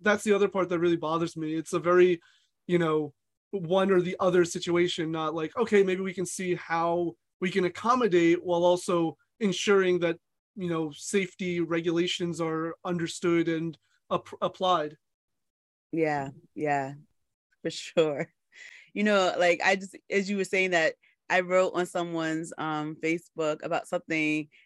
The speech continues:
Speaker 2: and I said, "Shoot, anyone who did such and such." And I got it, I, I got in trouble with Facebook for saying, "Shoot anyone."
Speaker 1: Oh my
Speaker 2: <laughs> I'm just like, but I wasn't even
Speaker 1: Yeah.
Speaker 2: saying. Okay, whatever.
Speaker 1: I wonder,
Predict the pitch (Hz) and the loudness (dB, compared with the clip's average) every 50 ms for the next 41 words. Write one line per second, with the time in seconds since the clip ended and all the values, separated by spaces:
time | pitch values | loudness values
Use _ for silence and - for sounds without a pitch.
0 | _ _ - - 175 175 196 - 180 185 175 190 - - - 233 220 208 185 165 | _ _ -6 -2 -2 -2 0 0 0 0 0 -2 -6 -10 -6 -2 0 0 0 0
1 | - - 180 196 208 214 208 196 190 190 190 175 190 185 175 151 175 175 170 - | -2 -2 -4 -2 -2 -2 -2 0 -2 -2 -2 -4 -6 -8 -6 -4 -4 -4 -4 -4
2 | 175 175 - 165 156 - - 139 131 - - - - - - _ _ _ _ _ | -6 -8 -8 -8 -10 -6 -4 -4 -4 -4 -6 -12 -20 -20 -20 _ _ _ _ _
3 | _ _ _ _ _ - - 180 180 175 175 175 160 180 180 180 185 185 - _ | _ _ _ _ _ -4 0 2 4 4 4 4 4 4 4 4 4 0 -4 _
4 | _ - - 151 - - - 170 180 175 165 160 175 175 175 170 165 165 160 - | _ -4 -4 -4 -4 -2 0 2 2 2 2 2 2 2 2 2 0 -2 -4 -4
5 | 202 190 180 175 165 156 160 160 - - 175 175 196 208 - - 139 139 139 131 | -4 -4 -2 -2 -4 -2 -4 -6 -4 -2 0 0 0 -2 -4 -6 -4 -4 -4 -4
6 | - _ - - - - - 156 156 156 156 - - - 180 175 - _ - 175 | -6 _ -6 -6 -6 -4 -2 -2 -2 -2 -4 -6 -6 -6 -8 -8 -8 _ -4 -2
7 | 175 175 170 160 147 135 131 127 127 156 190 - _ _ - - - 175 180 180 | -2 0 -2 -2 -2 -4 -6 -8 -10 -12 -14 -16 _ _ -20 -16 -12 -6 -2 2
8 | - - 175 165 156 - - - 330 - - 539 _ - 392 539 587 - - - | 2 2 2 0 -6 -8 0 2 4 4 4 2 _ 4 4 4 4 2 -4 -10
9 | - _ _ _ - - - 494 480 _ _ _ 190 185 - _ _ _ _ - | -10 _ _ _ 2 4 4 4 2 _ _ _ -20 -20 -20 _ _ _ _ -2
10 | 349 302 320 339 330 330 349 381 453 381 415 381 392 392 392 392 370 359 330 320 | 2 4 4 4 6 6 6 6 6 4 2 2 4 2 2 4 4 6 6 6
11 | 311 311 302 302 294 277 - 254 247 233 233 226 226 226 220 208 - _ _ _ | 6 4 2 0 -4 -6 -6 0 2 2 4 4 2 0 -2 -6 -10 _ _ _
12 | _ _ - - - 466 415 370 339 311 294 277 269 269 262 262 254 285 285 269 | _ _ -8 -4 -2 2 2 4 4 4 4 4 2 2 0 -2 -2 -4 -8 -10
13 | _ _ _ _ - - - _ _ _ _ _ _ _ _ _ _ _ _ _ | _ _ _ _ -20 -20 -20 _ _ _ _ _ _ _ _ _ _ _ _ _
14 | _ _ _ _ - - 208 208 208 190 147 135 - 165 - 170 156 143 - - | _ _ _ _ -2 -2 -2 0 0 -2 -4 -4 -6 -8 -4 -4 -4 -4 -4 -4
15 | 202 330 440 440 | -4 -4 -2 2